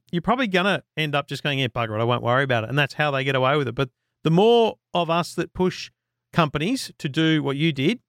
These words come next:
um, the more they realise at the very front line of customer service, they need to take Australians seriously because we're entitled to that, um, that support under law. So well done. You got a new, uh, new device, and that's, uh, that's a good win. And in the end,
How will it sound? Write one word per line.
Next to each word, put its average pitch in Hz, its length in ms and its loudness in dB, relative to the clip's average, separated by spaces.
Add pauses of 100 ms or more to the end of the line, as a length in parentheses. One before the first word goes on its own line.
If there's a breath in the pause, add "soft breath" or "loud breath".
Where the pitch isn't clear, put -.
(120)
um, 143 260 0
the 147 100 0
more 160 400 4
they 156 180 0
realise 147 460 0
at 165 140 -6
the 156 80 -2
very 165 220 0
front 165 460 0
line 160 360 2
of 120 160 -2
customer 131 340 -4
service, 127 380 -2 (360)
they 156 120 2
need 165 180 -2
to 143 60 -6
take 135 240 -2
Australians 131 460 -2
seriously 185 320 0
because 127 280 -4
we're 135 120 0
entitled 143 380 -2
to 147 80 -2
that, 139 300 -4
um, 139 320 -4
that 147 160 -4
support 147 420 -4
under 147 180 -4
law. 156 260 0
So 135 260 0 (400)
well 180 120 4
done. 180 220 0
You 135 60 -2
got 151 140 0
a 156 40 0
new, 156 300 2
uh, 156 180 2
new 160 160 0
device, 151 420 0
and 156 80 -2
that's, 151 260 -2
uh, 151 120 -2
that's 160 200 -2
a 160 40 -10
good 160 120 0
win. 170 200 0
And 277 160 0
in 214 120 2
the 131 140 0
end, 226 240 0